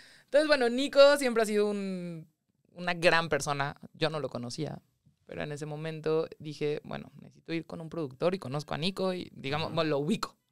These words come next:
Speaker 1: no lo
Speaker 2: Ujú.
Speaker 1: conozco. Em, y agarré el teléfono y hablé a Pimienta Films, que es su casa productora, y me a-, contestó una grabadora que me dictaba los celulares de la gente que trabajaba ahí, lo cual
Speaker 2: Ok.
Speaker 1: es insólito y jamás he vuelto a ver en mi vida.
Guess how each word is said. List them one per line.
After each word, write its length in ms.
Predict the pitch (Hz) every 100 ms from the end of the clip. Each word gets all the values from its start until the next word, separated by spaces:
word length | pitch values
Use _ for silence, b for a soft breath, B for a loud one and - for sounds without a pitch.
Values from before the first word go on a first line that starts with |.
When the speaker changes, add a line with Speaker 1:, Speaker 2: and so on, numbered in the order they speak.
| -
Speaker 1:
no 100 | 143
lo 60 | 147
Speaker 2:
Ujú. 60 |
Speaker 1:
conozco. 300 | - 135 - b b b b b b _
Em, 800 | 175 165 165 156 156 151 147 147 - _ _ _
y 160 | 143 131
agarré 300 | 131 131 160
el 60 |
teléfono 360 | 220 220 214 240
y 40 |
hablé 180 | 175 156
a 60 | 165
Pimienta 380 | 185 175 170 165
Films, 440 | 147 165 143 -
que 180 | - 135
es 80 | 131
su 260 | 147 139 -
casa 200 | 143 143
productora, 760 | 135 131 127 139 139 165 190 208
y 280 | 190 151 147
me 220 | 143 143
a-, 160 | 131 127
contestó 320 | - 135 - 147
una 100 | 151
grabadora 460 | 143 127 131 151
que 100 | 170
me 140 | 151 123
dictaba 400 | 110 - 139 160
los 160 | 147
celulares 600 | - 113 131 131 170 185
de 80 | 160
la 80 | 135
gente 240 | 175 156
que 80 | 151
trabajaba 380 | 127 120 131 131
ahí, 200 | 131 147
lo 140 | 160 -
cual 220 | 147 139
Speaker 2:
Ok. 200 | - -
Speaker 1:
es 460 | 92 92 92 185
insólito 420 | 185 165 165 160 156
y 60 |
jamás 260 | 139 135 143
he 60 | 139
vuelto 380 | 131 139 131
a 40 | 131
ver 120 | 131
en 100 | 135
mi 100 | 135
vida. 260 | 143 147